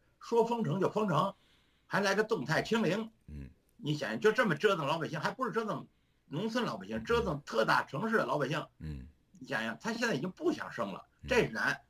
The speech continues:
Speaker 1: 就是你想变他，
Speaker 2: 嗯。
Speaker 1: 变成他的思想，
Speaker 2: 嗯。
Speaker 1: 比他那简单的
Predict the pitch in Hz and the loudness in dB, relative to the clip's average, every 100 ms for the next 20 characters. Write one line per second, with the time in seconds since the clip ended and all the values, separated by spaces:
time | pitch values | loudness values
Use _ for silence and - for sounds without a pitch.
0 | _ - 160 202 190 156 226 180 143 190 | _ -10 -6 -4 -4 -2 2 2 0 -4
1 | 202 160 190 208 175 143 262 185 - - | -4 -2 -2 -2 -4 -4 -4 -4 -8 -14
2 | _ - 71 67 135 202 220 160 113 110 | _ -12 -10 -2 0 2 2 0 -2 0
3 | 180 202 110 | -2 0 -4